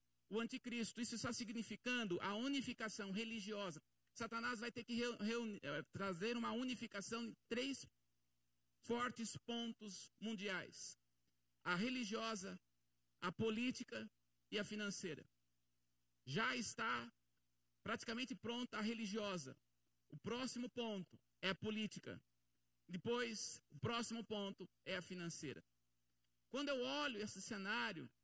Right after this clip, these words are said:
que os, os, ah, ju-, os islâmicos chamam aquele de lo-, aquele local de mesquita, e os cristãos vão chamar aquele local de templo, e os judeus vão chamar aquele local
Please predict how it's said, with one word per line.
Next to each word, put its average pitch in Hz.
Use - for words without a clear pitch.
que 214
os, 190
os, 170
ah, 143
ju-, 160
os 139
islâmicos 180
chamam 214
aquele 208
de 196
lo-, 185
aquele 208
local 202
de 185
mesquita, 170
e 160
os 175
cristãos 208
vão 196
chamar 190
aquele 185
local 185
de 160
templo, 196
e 165
os 196
judeus 214
vão 190
chamar 202
aquele 196
local 185